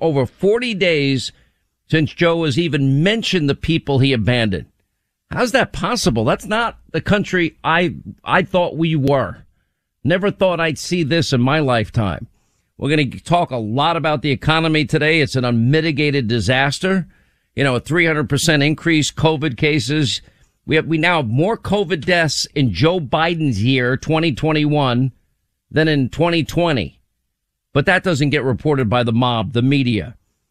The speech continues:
Then you can look at what's happening abroad with China and the disaster that is unfolding that will soon be the reunification, as they call it, with Taiwan,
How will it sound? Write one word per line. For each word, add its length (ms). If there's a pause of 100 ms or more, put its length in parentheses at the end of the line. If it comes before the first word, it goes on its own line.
(160)
Then 160
you 100
can 140
look 160
at 60
what's 180
happening 400
abroad 460
with 120
China 500 (540)
and 280
the 80
disaster 640
that 200
is 120
unfolding 600
that 120
will 100
soon 300
be 140
the 280
reunification, 1040
as 120
they 140
call 320
it, 60
with 160
Taiwan, 680